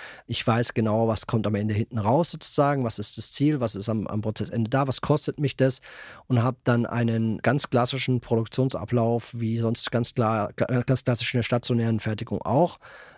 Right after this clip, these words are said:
Ähm, und wenn ich dann eben als Generalunternehmer meine, meine Wertschöpfungskette betrachte, hab ich eben hinten raus dann nochmal das Thema der Montage. Ich hab halt quasi, ähm, meine Montage auf der Baustelle, die dann noch klassischerweise,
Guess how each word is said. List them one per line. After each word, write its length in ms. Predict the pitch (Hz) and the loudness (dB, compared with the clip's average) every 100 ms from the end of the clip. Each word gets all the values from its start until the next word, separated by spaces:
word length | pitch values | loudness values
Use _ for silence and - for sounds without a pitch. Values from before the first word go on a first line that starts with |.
| _ | _
Ähm, 440 | - 127 123 123 120 | 2 4 4 2 2
und 160 | 131 | 2
wenn 140 | 120 123 | 2 0
ich 180 | 117 - | -2 0
dann 100 | 117 | 0
eben 300 | 120 117 107 | 2 0 0
als 180 | 113 | 0
Generalunternehmer 680 | - 113 107 110 123 117 117 | 0 2 2 2 2 2 2
meine, 300 | 110 107 110 - | 2 0 0 0
meine 200 | 107 107 | -2 0
Wertschöpfungskette 680 | 113 - 110 120 - 110 | -2 -2 -2 -2 0 -2
betrachte, 480 | 101 110 120 - 110 | -2 0 0 2 0
hab 100 | 117 - | 0 -2
ich 220 | 123 - | -6 -2
eben 140 | 120 | 0
hinten 280 | 113 131 - | 2 2 2
raus 400 | 131 113 120 - | 2 4 4 0
dann 160 | - 117 | 2 4
nochmal 380 | 113 113 110 110 | 4 2 2 0
das 100 | 104 | 0
Thema 280 | - 117 104 | 2 2 2
der 100 | 101 | 0
Montage. 500 | 101 131 160 160 156 | 2 4 4 2 0
Ich 160 | 135 | -2
hab 80 | 120 | -2
halt 160 | 117 - | -2 0
quasi, 300 | 117 110 107 - - - - - | 0 0 -4 -10 -18 -20 -20 -6
ähm, 340 | 107 110 107 101 | 0 2 2 0
meine 140 | 104 | 2
Montage 400 | 107 107 120 147 | 0 2 2 4
auf 120 | 156 - | 2 0
der 80 | |
Baustelle, 400 | 131 135 - 131 | 0 0 0 -2
die 100 | 127 | 0
dann 140 | 123 117 | 0 0
noch 200 | 113 - 110 110 | -2 -4 -6 -2
klassischerweise, 960 | 123 131 156 - 143 131 131 135 135 | 0 0 0 2 2 2 0 -2 -4